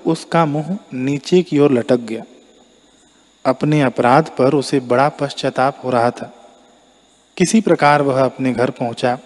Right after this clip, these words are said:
उसके मन की आंखों के सामने निरंतर अपना अपराध नाचता रहता। बलवान के साथ विरोध करने के कारण वह भयभीत भी हो गया था। अब वह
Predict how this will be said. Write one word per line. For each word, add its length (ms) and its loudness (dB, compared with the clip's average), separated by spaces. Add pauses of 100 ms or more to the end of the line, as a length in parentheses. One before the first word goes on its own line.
(880)
उसके 360 0
मन 320 0
की 380 -2 (680)
आंखों 420 0
के 180 0
सामने 440 -2
निरंतर 640 -2 (220)
अपना 320 0 (200)
अपराध 480 0
नाचता 520 -2
रहता। 320 -6 (1600)
बलवान 480 4
के 120 0
साथ 360 -2
विरोध 400 2
करने 400 0
के 140 -2
कारण 380 0
वह 200 0
भयभीत 580 -2
भी 100 -2
हो 180 0
गया 200 0
था। 220 -12 (1120)
अब 220 0
वह 320 -2